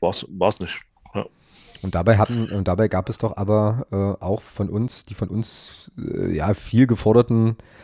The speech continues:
Speaker 2: Veränderungen mal. Also das müsste man, also könnten wir eigentlich auch noch mal, noch mal hier würdigen, denn in der Startelf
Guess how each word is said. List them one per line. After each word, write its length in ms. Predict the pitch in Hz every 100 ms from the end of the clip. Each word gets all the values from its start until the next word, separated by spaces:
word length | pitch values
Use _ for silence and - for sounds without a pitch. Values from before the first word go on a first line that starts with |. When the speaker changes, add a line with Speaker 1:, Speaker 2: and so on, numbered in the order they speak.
| - -
Speaker 2:
Veränderungen 520 | - 101 147 160 170
mal. 220 | 147 175
Also 140 | 127
das 120 | 98 104
müsste 220 | 110 113
man, 260 | 107 110 95
also 340 | - 95 95 98
könnten 240 | 104 110
wir 80 | 101
eigentlich 200 | 98 95
auch 80 | 107
noch 120 | 131
mal, 320 | 127 127 123
noch 120 | -
mal 120 | 120 120
hier 160 | 120
würdigen, 440 | 104 135 143 143 113
denn 240 | 101 120
in 140 | 104
der 100 | 101
Startelf 680 | - 92 107 123 127 143 -